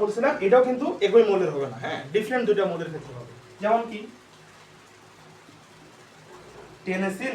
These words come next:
আর অগানাসন দিয়ে আমরা বলতে পারি, হ্যাঁ, টেনেসিনের ক্ষেত্রে হচ্ছে তোমার পারমাণবিক সংখ্যা একশো সতেরো, হ্যাঁ, দুইশো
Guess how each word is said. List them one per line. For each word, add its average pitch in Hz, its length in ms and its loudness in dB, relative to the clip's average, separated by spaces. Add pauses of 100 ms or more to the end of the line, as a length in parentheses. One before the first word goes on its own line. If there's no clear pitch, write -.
আর 170 60 0 (160)
অগানাসন 180 480 2
দিয়ে 156 180 -2
আমরা 147 120 -4 (280)
বলতে 147 200 -6
পারি, 131 140 -8 (220)
হ্যাঁ, - 160 -10 (140)
টেনেসিনের 220 540 -4
ক্ষেত্রে 208 280 -8
হচ্ছে 202 240 -8
তোমার 160 220 -4 (380)
পারমাণবিক 190 380 -2
সংখ্যা 175 200 -8 (100)
একশো 185 160 -10 (100)
সতেরো, 175 320 -2 (640)
হ্যাঁ, 247 160 -10 (120)
দুইশো 170 240 -4